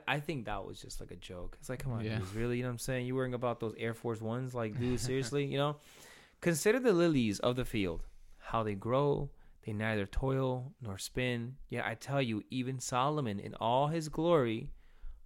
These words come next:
Speaker 1: was not arrayed like one of these." First and foremost, we have to make sure that we highlight that. Christ just made a hi-, made a shout out to Solomon.
Speaker 2: Yeah.
Speaker 1: All right, he just shout
Speaker 2: Yeah.
Speaker 1: out to Solomon saying, "In his glory,"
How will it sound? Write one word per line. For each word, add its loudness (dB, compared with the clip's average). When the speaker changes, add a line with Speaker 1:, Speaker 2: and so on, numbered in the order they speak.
Speaker 1:
was 0
not 0
arrayed 2
like -8
one -4
of -4
these." -6
First -4
and -6
foremost, -4
we -6
have -2
to -6
make -8
sure -4
that -10
we -6
highlight -2
that. -12
Christ -4
just -8
made -4
a -6
hi-, -12
made -8
a -12
shout -4
out -6
to -14
Solomon. -10
Speaker 2:
Yeah. -4
Speaker 1:
All -6
right, -6
he -6
just -8
shout -2
Speaker 2:
Yeah. 0
Speaker 1:
out -4
to -12
Solomon -6
saying, -8
"In -12
his -12
glory," -6